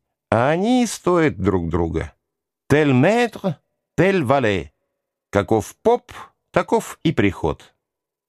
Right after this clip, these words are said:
Тоже подтвердил накануне и епископ.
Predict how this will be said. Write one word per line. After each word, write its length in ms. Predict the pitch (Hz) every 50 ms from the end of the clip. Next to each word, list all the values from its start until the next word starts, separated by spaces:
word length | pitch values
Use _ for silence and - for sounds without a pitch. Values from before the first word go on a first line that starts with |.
| _ _ _ _ _ _ _ _ _ _
Тоже 280 | - 165 196 185 196
подтвердил 560 | 202 - 180 - - 165 147 151 139 165 165 156
накануне 460 | 147 135 - 135 135 147 151 147 135
и 120 | - -
епископ. 760 | 175 165 156 170 156 - - 147 127 95 - - - - -